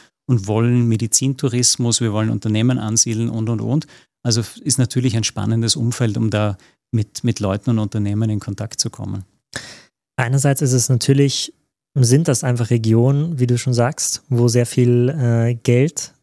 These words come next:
Speaker 2: dafür zur Verfügung steht. Und auf der anderen Seite ist es natürlich auch immer so ein bisschen das Gesundheitssystem an sich, wenn man sich das anschaut, das sind eher Regionen, Staaten, äh, Teile von Ländern, wo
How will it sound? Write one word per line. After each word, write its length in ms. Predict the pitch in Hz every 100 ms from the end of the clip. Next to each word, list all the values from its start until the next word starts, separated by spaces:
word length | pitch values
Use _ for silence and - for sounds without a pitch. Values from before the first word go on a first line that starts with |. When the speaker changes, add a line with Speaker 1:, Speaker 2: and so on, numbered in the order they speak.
| _ -
Speaker 2:
dafür 340 | 123 - 131
zur 140 | 139
Verfügung 360 | 120 120 143 165
steht. 300 | - 156 160 - - - - _ _ -
Und 120 | 127
auf 160 | 117
der 120 | - 131
anderen 220 | 151 156
Seite 360 | 143 143 147
ist 280 | 170 - 156
es 140 | 127 131
natürlich 340 | 120 147 -
auch 200 | 135 -
immer 220 | 135 143
so 120 | 123
ein 120 | 123 120
bisschen 680 | 143 - - 143 143 151 - _ _ _ _ _ _ _ -
das 300 | 120 - -
Gesundheitssystem 680 | 127 151 143 - 113 131 127
an 160 | 117
sich, 280 | 113 160 -
wenn 120 | 127
man 100 | 120
sich 160 | 117 -
das 160 | 113
anschaut, 400 | 170 123 143 147
das 140 | 123 113
sind 280 | 123 123 131 _
eher 400 | 123 131 135 - _ _ _
Regionen, 640 | 165 123 110 131 139 143 143
Staaten, 800 | - 131 123 127 135 135 135 143 -
äh, 400 | 131 123 120 123 -
Teile 280 | 131 131
von 140 | 131 123
Ländern, 520 | 120 135 131 135 123
wo 440 | 113 117 117 120